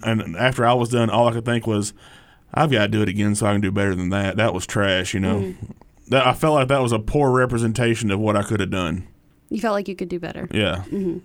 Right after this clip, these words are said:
Speaker 2: Was that influenced by anybody else, or you just, it was intrinsic that you wanted to go back and try again?
Speaker 1: Ooh, she's using big words, folks. Uh,
Speaker 2: <laughs> S A T, five dollar words.
Speaker 1: Oh,
Speaker 2: Sorry.
Speaker 1: snap.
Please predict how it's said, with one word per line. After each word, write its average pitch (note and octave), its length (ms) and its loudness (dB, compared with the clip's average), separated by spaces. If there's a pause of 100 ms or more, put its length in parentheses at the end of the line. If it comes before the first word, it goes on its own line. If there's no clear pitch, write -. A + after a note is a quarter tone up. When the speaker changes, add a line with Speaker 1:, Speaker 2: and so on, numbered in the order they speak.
(960)
Speaker 2:
Was A3+ 180 -4
that A3+ 140 0
influenced A3 500 -4
by G#3 120 -4
anybody G3+ 420 -4
else, A3 300 -2
or A3+ 80 -4
you G#3+ 120 -2
just, F#3+ 440 -6
it A3+ 60 -4
was G3+ 160 -4
intrinsic F#3 580 -6
that E3+ 180 -8
you F3+ 140 -6
wanted F3+ 220 -4
to F3 60 -4
go F3 140 -6
back E3 260 -8
and F3 120 -10
try D#3+ 160 -10
again? D3 360 -6
Speaker 1:
Ooh, - 40 -2
she's B2+ 180 -4
using G2 160 -2
big G#2+ 160 0
words, G2 280 -4
folks. - 360 -8 (320)
Uh, - 380 0 (220)
Speaker 2:
<laughs> E4+ 220 -4
S C4 160 -2
A D4+ 100 2
T, C4 260 -4
five G#3+ 220 -8
dollar G3+ 200 -6
words. F3+ 440 -12
Speaker 1:
Oh, C3+ 520 -2
Speaker 2:
Sorry. F#3+ 420 -4
Speaker 1:
snap. A#2+ 180 -2